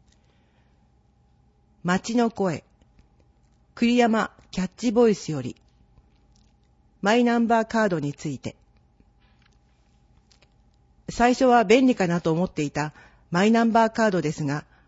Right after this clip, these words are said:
保険証や運転免許証として使用などと言われており、困惑しています。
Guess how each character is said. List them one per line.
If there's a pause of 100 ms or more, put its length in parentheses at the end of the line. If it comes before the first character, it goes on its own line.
(160)
保
険
証
や
運
転
免
許
証
と
し
て
使
用
な
ど
と
言
わ
れ
て
お
り、 (520)
困
惑
し
て
い
ま
す。